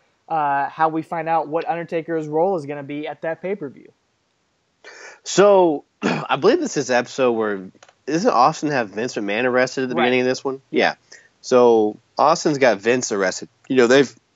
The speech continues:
Speaker 2: Austin's been arrested, and now he's getting Vince arrested, and Austin is allowed to, I mean, excuse me, Vince is allowed to get out of his arrest, I guess, if he, um,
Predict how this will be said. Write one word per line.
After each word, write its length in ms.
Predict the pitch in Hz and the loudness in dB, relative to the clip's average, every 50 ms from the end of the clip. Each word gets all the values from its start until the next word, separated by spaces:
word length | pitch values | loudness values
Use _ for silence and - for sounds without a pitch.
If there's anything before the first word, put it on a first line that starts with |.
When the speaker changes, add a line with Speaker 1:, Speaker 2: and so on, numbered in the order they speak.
| _ _ _ _ _ _ | _ _ _ _ _ _
Speaker 2:
Austin's 320 | 120 131 143 139 - 135 | 2 2 2 0 -4 -8
been 140 | 127 131 123 | -6 -4 -4
arrested, 640 | 120 117 123 120 120 - - 131 123 123 123 120 113 | -2 -2 -2 -2 -2 -2 -4 -4 -2 -2 -4 -4 -6
and 100 | - 107 | -6 -4
now 140 | 107 110 117 | -2 -2 -2
he's 120 | 113 113 117 | -2 -4 -2
getting 280 | 123 117 110 98 101 | -2 -4 -4 -4 -6
Vince 240 | 98 107 110 113 - | -4 -4 -4 -4 -4
arrested, 460 | 117 117 110 113 110 - - 113 107 | 0 2 2 0 0 0 -2 -2 -2
and 140 | 107 104 104 | -2 -2 2
Austin 420 | 95 110 127 139 - - 139 123 117 | 4 4 4 2 0 -2 -2 0 0
is 160 | 110 107 - | 0 0 0
allowed 400 | 113 107 113 117 120 123 120 117 | 0 2 4 4 4 4 2 0
to, 240 | 110 101 98 98 98 - | -2 -4 -4 -4 -6 -6
I 40 | |
mean, 100 | 113 117 | -6 -6
excuse 220 | 110 - - 135 110 | -6 -2 -2 -2 -2
me, 100 | 107 98 | -2 -4
Vince 260 | 92 117 123 147 139 | 0 2 2 2 0
is 100 | 131 - | -2 -4
allowed 340 | 107 107 110 110 113 117 107 | 0 2 4 4 4 2 0
to 60 | 101 | -4
get 180 | 92 98 95 98 | -6 -4 0 2
out 320 | 113 139 139 110 107 95 | 4 6 6 4 4 0
of 80 | 95 92 | -4 -10
his 220 | 92 90 87 - | -14 -16 -16 -18
arrest, 400 | 90 92 92 90 90 95 - - | -16 -14 -8 -8 -8 -8 -8 -12
I 40 | 95 | -14
guess, 260 | 87 98 95 95 - | -10 -8 -8 -8 -8
if 120 | 98 90 - | -12 -12 -8
he, 180 | 107 107 104 | -6 -4 -2
um, 220 | 101 95 92 90 | -2 -2 -2 -4